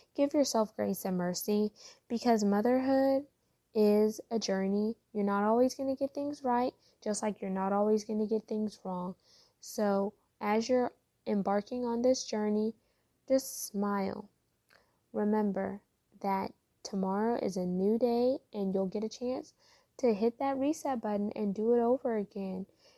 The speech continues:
And, you know, if you need a journal about your journey, do that, because when you look back and reflect on it, you'll see how far you've come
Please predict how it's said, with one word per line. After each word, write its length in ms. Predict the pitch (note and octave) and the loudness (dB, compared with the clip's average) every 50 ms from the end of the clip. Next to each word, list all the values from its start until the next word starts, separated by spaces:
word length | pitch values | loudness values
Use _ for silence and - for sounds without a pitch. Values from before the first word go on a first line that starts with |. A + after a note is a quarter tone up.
| _ _ _ - | _ _ _ -4
And, 440 | B3+ B3 A#3+ A#3 A#3 A#3 A3+ A#3 C#4+ F4+ _ - | -2 0 0 2 0 0 -2 -4 -6 -10 _ -6
you 100 | A#3+ B3 | -4 -2
know, 160 | C4 C4 C4 | 0 0 2
if 200 | B3+ A#3 - - | 0 -2 -2 -2
you 60 | B3+ | -4
need 220 | C4 C4+ C#4 C4+ | -2 -2 0 2
a 80 | B3 A3 | 0 0
journal 500 | G3+ - G3+ G3+ G#3+ A3+ A#3 A#3+ B3 B3 | 0 -2 -4 -2 -2 -2 -2 -2 -2 -2
about 400 | A3+ G#3+ A#3 A3+ A3+ A3+ A#3 - _ - | -4 -4 -4 -4 -4 -4 -6 -8 _ -8
your 120 | - A3 | -6 -6
journey, 480 | G#3 - G#3 G#3 G#3+ A3+ B3 C4 C4+ C#4+ _ _ _ - | -4 -2 -2 0 0 0 0 0 -2 -4 _ _ _ -6
do 200 | - A#3+ C4+ C#4 | -2 0 0 2
that, 300 | B3 A#3 A#3 B3 A#3+ - _ - - - _ _ - | 2 0 0 0 -4 -6 _ -18 -20 -20 _ _ -8
because 340 | A#3+ - - A#3 A3 G#3+ - | -8 -6 -2 -4 -4 -2 -2
when 220 | G#3 G#3 G#3+ A3 | -2 0 2 2
you 100 | A#3 C4 | 2 2
look 380 | C4+ B3 A3 A#3 A#3 A3+ - - | 2 2 2 2 0 0 -4 -6
back 320 | G#3 G3 G#3 G#3+ - - | -4 -2 -2 -4 -4 -6
and 140 | A3 G3 F#3+ | -6 -4 -4
reflect 440 | F#3+ F3+ - - G3+ G#3 G3+ - B3 | -4 -6 -4 -2 -4 -4 -2 -4 -4
on 200 | A#3 A#3+ A#3+ B3 | -4 -2 -2 -4
it, 60 | - _ - - - _ - | -6 _ -20 -20 -20 _ -4
you'll 180 | A3+ G#3+ G#3+ G3+ | 0 0 0 0
see 200 | - - A#3 G#3+ | -2 -2 -4 -2
how 240 | G3+ G#3 G3+ G3 - _ _ - | 0 0 0 0 0 _ _ -6
far 260 | - G3+ G3 G3 G3 | -4 -2 0 0 0
you've 340 | F#3+ F#3 F#3+ F#3+ F3+ - - | 0 0 -2 -4 -4 -6 -14
come 340 | - - F#3+ F#3 F#3+ G3 G3+ | -20 -14 -12 -10 -10 -10 -12